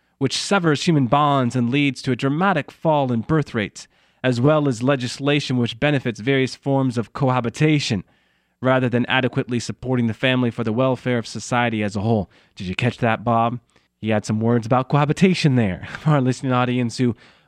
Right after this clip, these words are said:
might actually think he encourages that. He goes on. I think this is really where we find our,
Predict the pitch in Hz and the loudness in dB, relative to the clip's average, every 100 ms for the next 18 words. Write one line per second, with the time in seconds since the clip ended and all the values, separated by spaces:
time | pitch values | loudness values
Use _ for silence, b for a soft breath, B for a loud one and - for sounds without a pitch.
0 | - 123 123 - 123 - - 117 - 139 | -2 0 0 -2 -6 -4 -6 -8 -4 -2
1 | 127 - 120 110 117 120 104 98 95 80 | 0 -2 -2 -2 0 0 0 -2 -4 -6
2 | _ _ _ _ - 147 143 151 131 147 | _ _ _ _ -4 0 4 2 4 2
3 | 135 87 - _ _ _ - 117 143 131 | 2 0 -8 _ _ _ -6 -2 0 0
4 | 131 131 110 123 123 117 110 104 - 131 | -2 -4 -4 -2 0 0 0 -4 -4 -2
5 | 117 113 110 | 0 -2 -4